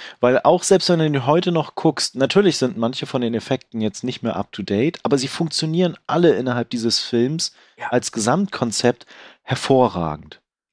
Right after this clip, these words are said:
Speaker 2: Ja.
Speaker 1: Ja? Und, aber das ist noch nicht mal das Highlight dieses Films,
Speaker 2: <laughs>
Speaker 1: sondern das Highlight ist tatsächlich die, die Geschichte und vor allen Dingen der Bösewicht
Speaker 2: Oh.
Speaker 1: Khan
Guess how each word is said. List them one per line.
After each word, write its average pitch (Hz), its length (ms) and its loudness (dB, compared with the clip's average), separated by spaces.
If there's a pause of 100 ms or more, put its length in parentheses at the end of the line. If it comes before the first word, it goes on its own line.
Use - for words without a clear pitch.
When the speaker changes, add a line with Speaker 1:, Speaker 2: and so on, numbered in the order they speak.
(180)
Speaker 2:
Ja. - 60 -10
Speaker 1:
Ja? 95 140 -8 (720)
Und, 135 240 -2
aber 139 120 4
das 160 160 4
ist 208 100 0
noch 185 100 6
nicht 175 160 2
mal 180 120 4
das - 320 0
Highlight 175 420 4
dieses 92 320 -2
Films, 92 580 -2 (180)
Speaker 2:
<laughs> - 160 -20
Speaker 1:
sondern 143 340 0
das - 240 0
Highlight 180 560 2
ist - 180 -4
tatsächlich 139 540 -4
die, 120 340 -4
die 104 160 -8
Geschichte 123 720 0 (420)
und 214 420 2
vor - 260 0
allen 165 220 2
Dingen 160 160 0
der 139 140 2
Bösewicht 127 960 2
Speaker 2:
Oh. 139 340 -6
Speaker 1:
Khan 113 460 0